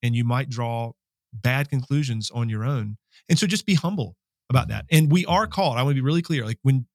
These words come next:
Speaker 1: John, you were talking a minute ago about <clears throat> several things, and this popped into my mind. You hear people rip Acts seventeen out of context a lot about being a good Berean. And they'll say, "You know, I need to be a good Berean," as though that means that they,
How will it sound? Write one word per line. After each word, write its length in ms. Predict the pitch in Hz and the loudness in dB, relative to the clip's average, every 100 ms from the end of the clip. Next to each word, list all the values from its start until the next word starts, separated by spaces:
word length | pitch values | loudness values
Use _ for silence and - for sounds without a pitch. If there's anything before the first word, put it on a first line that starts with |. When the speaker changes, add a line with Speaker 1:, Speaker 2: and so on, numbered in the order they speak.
| - | -2
Speaker 1:
John, 240 | 143 143 | 0 2
you 60 | 131 | 0
were 60 | |
talking 200 | 123 139 | 0 -2
a 40 | 120 | 0
minute 180 | 127 | -2
ago 180 | 123 110 | -4 -6
about 320 | 107 107 110 - _ _ _ _ _ - | -8 -8 -10 -12 _ _ _ _ _ -6
<clears throat> 240 | 220 135 | 0 0
several 300 | 127 175 160 | 0 2 2
things, 220 | 139 127 117 | 2 0 0
and 80 | 120 | -2
this 120 | - | -4
popped 320 | _ 131 127 | _ -4 0
into 100 | 120 | 0
my 80 | 107 | 2
mind. 360 | 104 117 113 101 - _ _ _ _ _ _ _ | 2 0 0 -4 -10 _ _ _ _ _ _ _
You 120 | 151 | 4
hear 160 | 143 196 | 4 4
people 280 | 196 165 120 | 2 -2 -2
rip 220 | 107 135 143 | 0 0 0
Acts 260 | 131 135 - | -4 -2 -2
seventeen 400 | 139 117 - 123 | 0 0 0 0
out 80 | 107 | -2
of 60 | |
context 420 | 101 117 123 127 - | -4 -4 -2 -4 -2
a 20 | |
lot 180 | 131 127 | -2 -2
about 180 | 110 113 | -4 -4
being 160 | 113 | -4
a 40 | 107 | -4
good 240 | 107 110 | -2 -2
Berean. 440 | 104 104 110 139 160 _ - - - - | -2 -4 -2 -2 -4 _ -20 -20 -20 0
And 120 | 139 | 4
they'll 80 | 135 | 4
say, 160 | 131 156 | 4 4
"You 120 | 143 | 4
know, 60 | 147 | 4
I 100 | 151 | 4
need 140 | 165 | 2
to 60 | 143 | 4
be 100 | 147 | 2
a 60 | |
good 240 | 117 160 147 | 4 2 2
Berean," 480 | 151 151 170 117 | 2 4 4 2
as 140 | 107 113 | 0 2
though 120 | 139 | 4
that 180 | 139 156 | 4 2
means 280 | 151 143 120 | 2 2 -2
that 120 | 120 | -2
they, 340 | 127 135 131 | 0 2 0